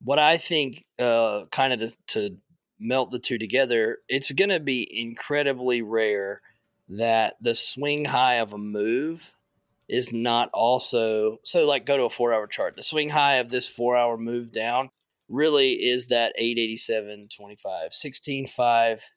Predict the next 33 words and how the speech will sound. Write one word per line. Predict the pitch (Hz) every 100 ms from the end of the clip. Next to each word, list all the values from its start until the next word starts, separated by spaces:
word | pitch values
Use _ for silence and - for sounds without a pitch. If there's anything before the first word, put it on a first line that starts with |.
| _
eighty-seven | 113 117 113 - 110 104 101
twenty-five. | 113 107 107 113 127 160 - _ _ _ _
We've | 107 139 139
now | 139 131
attempted | - 160 147 123
to | 110
take | - 156 143
that | 139 117
swing | - 117 110
high | 113 104
twice. | - 127 110 95 - - - _ _ _ _ _
We | - 113
got | 127 117
to | 131
eighty-three | 92 113 120 120 113 120 143 160 151
seventy-five | - 156 139 143 143 147 143 139 143 - _ _ _
and | 104
we | 120
got | 123 117
to | 120
seventy-seven | - 127 120 113 127 117
twenty-five. | 113 113 101 - 104 92 -
Just | 147 156
so | 180
happens | 165 202 185 143 139
all | 131
three | 147 139
of | 139
those | 135 135
levels | 139 131 123
are | 113
now | 135 135 117 117
session, | - 147 143 - 120 127